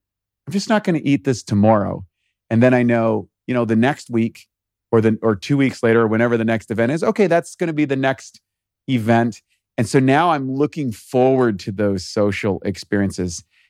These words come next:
And then to deal with your stuff specific, oftentimes there's something off, maybe digestively, something off psychologically or emotionally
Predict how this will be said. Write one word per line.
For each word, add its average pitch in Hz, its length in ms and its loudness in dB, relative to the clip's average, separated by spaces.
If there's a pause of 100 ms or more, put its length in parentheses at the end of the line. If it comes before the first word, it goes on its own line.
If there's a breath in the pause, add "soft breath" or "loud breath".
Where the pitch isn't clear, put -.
And 127 100 0
then 135 120 4
to - 140 -8
deal 147 200 4
with 147 140 0
your 135 100 -4
stuff 123 240 -2
specific, 120 680 -4 (120)
oftentimes 127 840 -2 (720)
there's 117 180 0
something 139 400 0
off, 120 420 0 (920)
maybe 113 300 2
digestively, 127 960 0 (540)
something 117 460 -2
off 107 200 2
psychologically 110 1080 -2
or 104 180 2
emotionally 117 800 0